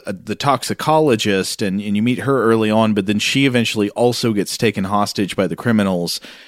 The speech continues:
And then, so the police after that are working with this character played by Michael Gough, but he, he's just got sort of like one of those snake hooks, and he's standing there beside the police as they're,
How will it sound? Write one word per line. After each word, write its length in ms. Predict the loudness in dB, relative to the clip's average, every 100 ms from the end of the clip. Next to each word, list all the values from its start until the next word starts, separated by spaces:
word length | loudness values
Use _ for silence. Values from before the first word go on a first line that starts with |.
| _
And 220 | -2 2 2
then, 180 | 2 2
so 200 | 0 0
the 120 | -2
police 400 | -2 0 2 2
after 280 | -2 -2 -2
that 340 | 0 2 2
are 180 | 0 -2
working 500 | 0 -4 -2 -2 -2
with 140 | -4
this 200 | -4 -6
character 380 | 0 0 0 -6
played 260 | -4 -4 -2
by 140 | -2
Michael 340 | 0 -2 -4 -2
Gough, 460 | 0 0 -2 -6
but 160 | -4 -4
he, 200 | -2 -6 -2
he's 200 | -4 -2
just 220 | -4 0
got 180 | -2 0
sort 160 | -4
of 100 | -2
like 200 | 0 0
one 100 | 0
of 80 | 0
those 160 | 0 -4
snake 380 | -4 0 -2 0
hooks, 420 | 0 0 -2 -4
and 140 | -4
he's 140 | -4 -4
standing 420 | -2 0 0 -2
there 180 | -2 -2
beside 440 | -4 -2 -2 -2
the 60 | -6
police 480 | -4 -4 -4 -4
as 180 | -6 -6
they're, 300 | -4 -4 -6